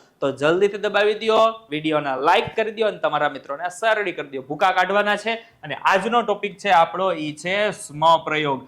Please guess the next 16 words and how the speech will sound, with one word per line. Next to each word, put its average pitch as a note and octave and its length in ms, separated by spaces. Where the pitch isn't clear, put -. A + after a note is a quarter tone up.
એક B3+ 380
જ C4+ 160
વીડિયોમાં A3 1000
માત્ર G3 400
પાંચ B3 480
મિનિટની A3+ 500
અંદર F3+ 380
તમને G3 300
સ્મ G3 280
પ્રયોગ F3+ 320
આવડી D4+ 680
જાય G#3 240
એની F3 320
એકસો A3+ 540
ને F3+ 160
દસ F#3+ 400